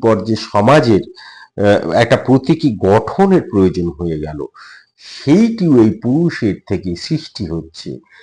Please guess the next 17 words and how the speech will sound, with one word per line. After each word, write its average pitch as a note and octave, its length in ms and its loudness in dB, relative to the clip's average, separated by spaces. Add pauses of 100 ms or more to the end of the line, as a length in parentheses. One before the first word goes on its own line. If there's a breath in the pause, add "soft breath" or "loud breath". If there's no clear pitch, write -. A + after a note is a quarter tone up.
(180 loud breath)
আর A#2+ 120 0
সেই F3 360 4
জন্য D#3 340 6 (100)
এটি C3+ 280 0
কিন্তু E3 480 0
কোনো B2 440 0 (280 loud breath)
একই C#4 440 4
পুরুষ D3+ 440 2
থেকে F#2 240 -4
সৃষ্টি - 460 -6
হচ্ছে, E2 580 -8 (500 soft breath)
তাই C#3+ 200 4
জন্য D3 280 2
কোনো B2+ 260 0
ভেদাভেদ G#2 760 2 (480 soft breath)
বা G#2+ 80 0
জাতিভেদ G#2+ 800 0